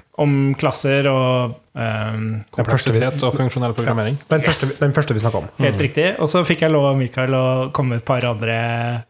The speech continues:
Speaker 1: off, off, eh, teknologiforslag.
Speaker 2: Off script.
Speaker 1: Off script.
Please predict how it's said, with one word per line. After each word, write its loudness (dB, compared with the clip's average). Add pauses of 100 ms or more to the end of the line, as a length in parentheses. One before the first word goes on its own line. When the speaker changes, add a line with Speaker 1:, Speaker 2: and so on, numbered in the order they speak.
(260)
Speaker 1:
off, -8 (180)
off, -6
eh, 0 (420)
teknologiforslag. -2 (120)
Speaker 2:
Off -2
script. -2
Speaker 1:
Off 2
script. -2